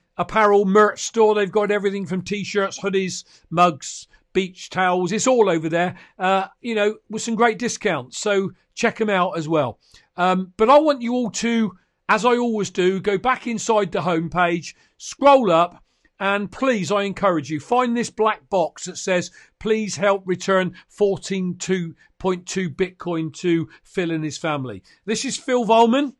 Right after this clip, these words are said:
um, Pastor Phil as we know him. Uh, Phil's a great guy. Elaine and I have got to know him over the last year,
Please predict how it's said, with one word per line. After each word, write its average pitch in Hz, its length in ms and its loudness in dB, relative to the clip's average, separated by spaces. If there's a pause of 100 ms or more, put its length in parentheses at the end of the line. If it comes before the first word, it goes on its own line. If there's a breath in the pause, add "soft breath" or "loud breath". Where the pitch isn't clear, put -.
(400)
um, 175 420 0 (160)
Pastor 233 380 0
Phil 226 320 2
as 170 160 -2
we 196 200 -6
know 202 280 0
him. 247 320 -2 (340 soft breath)
Uh, 180 320 -2
Phil's 233 400 -4
a 214 60 -6
great 226 320 0
guy. 214 220 2
Elaine 208 280 0
and 208 100 -4
I 202 100 2
have 185 100 0
got 202 220 -4
to 180 100 -8
know 196 180 0
him 190 140 0
over 190 180 -4
the 185 120 -6
last 185 360 -2
year, 185 300 -2